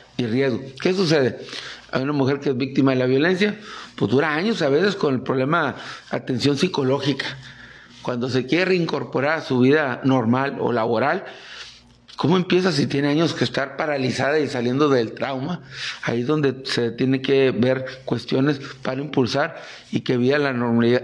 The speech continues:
ve-, regrese a la normalidad y con apoyo en este caso para que sea una persona, este, que, que pueda salir adelante bajo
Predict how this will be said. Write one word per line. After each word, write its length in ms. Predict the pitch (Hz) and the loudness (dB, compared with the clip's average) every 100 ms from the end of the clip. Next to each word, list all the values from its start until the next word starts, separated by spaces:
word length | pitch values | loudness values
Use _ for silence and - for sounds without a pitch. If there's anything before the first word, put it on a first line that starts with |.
| - | 2
ve-, 220 | 113 - 117 - | 0 0 -4 -2
regrese 400 | 127 127 139 160 | 0 0 0 0
a 40 | |
la 100 | 160 | -2
normalidad 580 | 135 123 120 113 135 180 - - - - | -2 0 2 2 2 0 -6 -14 -12 -6
y 100 | 131 | -6
con 300 | - 120 117 - | -2 -2 -2 -6
apoyo 500 | - - - 139 147 | -8 -6 0 2 2
en 100 | 170 | 2
este 220 | 131 131 135 | 2 0 -6
caso 360 | 135 123 170 - - - - | -6 -6 -8 -10 -14 -16 -6
para 240 | 113 107 | -2 -2
que 80 | 101 | -2
sea 120 | 110 | 0
una 160 | 120 120 | 0 0
persona, 480 | 113 104 117 120 104 - - - - - | -4 -2 0 0 -4 -10 -12 -12 -8 -4
este, 640 | 107 - 113 95 90 85 - - - - | -4 -2 2 4 2 0 -8 -18 -20 -8
que, 380 | - 113 110 104 | 0 2 2 0
que 240 | - 110 107 | -2 0 0
pueda 260 | - 156 | 0 0
salir 260 | 135 139 143 | 2 2 2
adelante 540 | 143 147 147 160 147 - | 2 2 0 -2 -2 -8
bajo 840 | - 139 123 127 113 110 107 - | -4 -4 -2 0 2 4 2 0